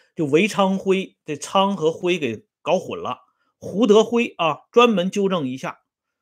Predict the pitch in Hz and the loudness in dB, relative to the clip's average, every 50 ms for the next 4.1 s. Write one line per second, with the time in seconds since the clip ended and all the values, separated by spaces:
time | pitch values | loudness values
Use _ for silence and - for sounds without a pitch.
0 | _ _ _ _ _ _ _ - 139 127 120 - - - 123 165 196 214 202 196 | _ _ _ _ _ _ _ -14 -12 -12 -14 -12 -10 -6 -4 -2 0 2 2 0
1 | 190 190 - - 196 185 185 175 156 156 156 151 185 175 175 185 - 165 185 170 | 0 -2 -4 -4 -2 0 0 0 -2 -2 -4 -6 -4 -2 -2 -2 -2 -2 -4 -4
2 | 170 170 _ _ _ _ 143 151 160 208 247 226 233 190 160 135 - 117 92 85 | -4 -8 _ _ _ _ -16 -6 -4 -2 -2 0 0 -2 -2 -4 -6 -10 -10 -10
3 | 98 110 - - 139 160 175 - - 131 160 165 151 147 156 156 165 160 156 156 | -12 -12 -10 -8 -8 -8 -10 -12 -12 -10 -8 -4 -2 -2 -2 -2 -2 -4 -6 -6
4 | _ | _